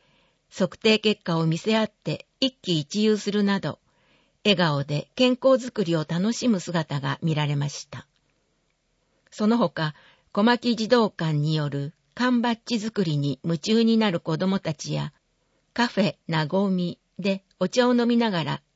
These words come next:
会話に花を咲かせる姿など、会場のあちこちで温かい交流の輪が広がっていました。三世代交流会ハッピーフェスタの会場での写真が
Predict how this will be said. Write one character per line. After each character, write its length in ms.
会 240
話 120
に 100
花 320
を 60
咲 180
か 120
せ 160
る 100
姿 400
な 180
ど、 160
会 220
場 180
の 240
あ 80
ち 160
こ 140
ち 140
で 200
温 400
か 160
い 180
交 240
流 180
の 160
輪 120
が 200
広 280
が 80
っ 60
て 200
い 120
ま 120
し 220
た。 200
三 300
世 200
代 300
交 200
流 200
会 420
ハ 140
ッ 40
ピ 180
ー 20
フ 100
ェ 60
ス 100
タ 120
の 160
会 280
場 220
で 100
の 100
写 160
真 320
が 180